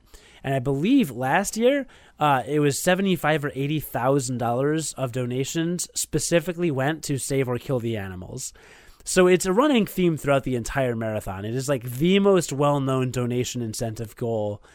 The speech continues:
Um, it's, it's, it's constantly mentioned throughout the marathon. Anyway, I tell this story because a listener on our, our last episode asked, he wants to know if John and Cody, what do we think of Save or Kill the Animals? So,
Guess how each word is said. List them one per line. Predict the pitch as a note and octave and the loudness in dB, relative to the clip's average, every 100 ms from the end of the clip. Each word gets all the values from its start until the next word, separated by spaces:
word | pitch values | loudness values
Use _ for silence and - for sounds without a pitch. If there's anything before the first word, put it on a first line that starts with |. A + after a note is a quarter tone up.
| _ - - | _ -20 -10
Um, | C3 B2 A2+ G#2 | -4 -4 -4 -6
it's, | C#3+ - - | -6 -6 -8
it's, | - C3+ - - - | -4 -4 -4 -8 -4
it's | D3+ - - | -6 -6 -8
constantly | - - A3+ A3 G3 - E3 D3 | -8 -4 2 2 2 0 -2 0
mentioned | C#3 C3+ C3+ C3 B2 | 0 2 0 0 -6
throughout | A2 A#2+ A#2 | -4 -4 -2
the | |
marathon. | G#2+ G#2 G2 - F2+ F2+ - - - | -6 -6 -8 -10 -12 -12 -16 -20 -10
Anyway, | - F#3+ F3+ | 0 4 6
I | F3 | 4
tell | A3+ C4 | 4 6
this | B3 | 4
story | - D#3 D#3 | 4 2 2
because | E3+ D3 D3 | 2 -2 -2
a | C#3+ | 0
listener | D#3+ C4 C#4 E3+ D#3+ - | 0 2 0 0 -2 -4
on | C3+ D3 | -4 0
our, | D#3 D3 | 0 -2
our | C#3+ | -2
last | D3 C#3+ D3 | 0 0 0
episode | G#3+ G3 - E3 | 0 0 -2 -4
asked, | B2+ A#2+ C3 F3 - - - - _ _ | -4 -4 -4 -6 -12 -18 -20 -20 _ _
he | - | 0
wants | E3 D#3+ - | 2 2 0
to | D#3+ | 0
know | F#3 G#3 F#3 | 4 6 6
if | F#3 D#3 | 4 0
John | A#2 C3+ C#3 | 0 0 2
and | D3 | 0
Cody, | - G#3 F3 C#3+ E3+ F#3+ - - | 0 2 2 2 0 -2 -10 -4
what | C3 D3+ | 0 4
do | D#3+ | 4
we | D3+ F3+ | 4 2
think | - C3 | 0 -2
of | E3 C#3 | -2 -2
Save | A#2+ A#2+ | -4 -4
or | C3+ | -4
Kill | - A2+ | -6 -2
the | D3 | 0
Animals? | G#3 G3+ F2+ F#2 A#2+ - - _ _ _ _ - | 2 0 -6 -10 -12 -12 -16 _ _ _ _ -14
So, | - C3 A2 A#2 D#3 | -8 -4 -4 -4 -6